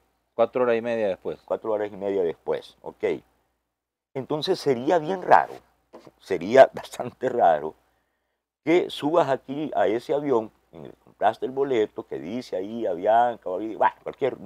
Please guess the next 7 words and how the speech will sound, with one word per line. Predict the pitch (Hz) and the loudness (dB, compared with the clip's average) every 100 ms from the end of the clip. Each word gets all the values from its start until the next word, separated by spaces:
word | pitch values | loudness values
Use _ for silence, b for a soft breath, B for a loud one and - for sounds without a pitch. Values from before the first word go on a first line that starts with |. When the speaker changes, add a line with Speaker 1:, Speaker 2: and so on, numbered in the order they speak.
| - _ | -20 _
Speaker 2:
nombre | 76 104 117 85 | -10 -8 -8 -10
que | 82 | -8
diga, | 104 131 95 | -6 -4 -4
¿no? | 110 147 _ _ _ _ - | -8 -16 _ _ _ _ -14
Dice | 110 123 120 | -10 -6 -4
ahí, | 131 165 175 - _ - | -4 -4 -6 -10 _ 0
vas, | 107 139 | 2 2